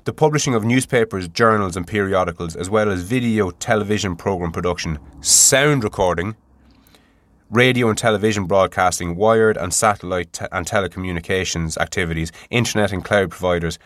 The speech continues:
data center, centers, and related services," end quote, okay? The sound recording part of that includes me, okay? So I personally am gonna deem myself to be an essential service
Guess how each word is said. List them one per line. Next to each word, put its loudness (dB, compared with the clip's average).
data 2
center, -4
centers, -4
and 0
related 0
services," -2
end -2
quote, -2
okay? 0
The 2
sound 4
recording 0
part 2
of -12
that 2
includes -4
me, -4
okay? 0
So 0
I 4
personally 0
am -6
gonna -4
deem -4
myself -4
to -8
be -2
an -2
essential 0
service 0